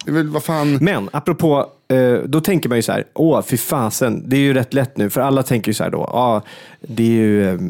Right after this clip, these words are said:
Speaker 2: muslimer som är galna och de är ju helt, uh, hur fasen kan det här komma?" Och så tittar man ju på U S A. Det tycker jag är rätt roligt att
Speaker 1: Mm.
Speaker 2: titta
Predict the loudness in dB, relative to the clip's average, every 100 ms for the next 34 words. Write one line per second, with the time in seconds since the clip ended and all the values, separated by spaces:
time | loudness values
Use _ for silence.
0 | -8 -10 -14 -8 -6 -2 2 4 4 0
1 | -4 -6 -4 0 2 2 2 0 -2 -4
2 | -2 0 2 2 2 0 0 0 2 2
3 | 0 -2 -4 -2 -2 -2 -2 -2 -2 0
4 | -2 -4 -2 0 0 0 0 0 0 2
5 | 2 0 -2 0 -4 -2 -4 -4 -4 -4
6 | -4 -6 -6 -6 -2 -2 -2 -10